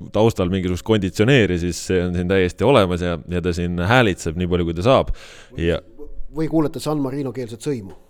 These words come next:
Speaker 1: Jaa, ka seda võib juhtuda, sellepärast et San Marino on just praegu alustanud oma mängueelse treeninguga. Äh, ja no meil siis,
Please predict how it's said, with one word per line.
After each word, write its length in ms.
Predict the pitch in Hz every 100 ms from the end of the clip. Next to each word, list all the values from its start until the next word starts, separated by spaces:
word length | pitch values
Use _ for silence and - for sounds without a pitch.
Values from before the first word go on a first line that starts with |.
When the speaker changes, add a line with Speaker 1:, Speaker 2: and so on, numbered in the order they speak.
| - - - - -
Speaker 1:
Jaa, 380 | 95 104 90 85
ka 400 | 98 98 101 98
seda 300 | 143 127 95
võib 160 | 92 98
juhtuda, 260 | 123 104 82
sellepärast 380 | 90 90 90 80
et 80 |
San 160 | 107 101
Marino 380 | 98 113 110 92
on 80 | 92
just 160 | 113 -
praegu 380 | 123 98 90 85 101
alustanud 440 | 101 92 92 92 98
oma 260 | 101 90 87
mängueelse 480 | 117 107 92 87 87
treeninguga. 560 | 113 156 101 82 90 85 - - - - -
Äh, 380 | 87 92 92 92
ja 160 | 95 95 95 95 95 95
no 100 | 117
meil 240 | 139 156 143
siis, 180 | 147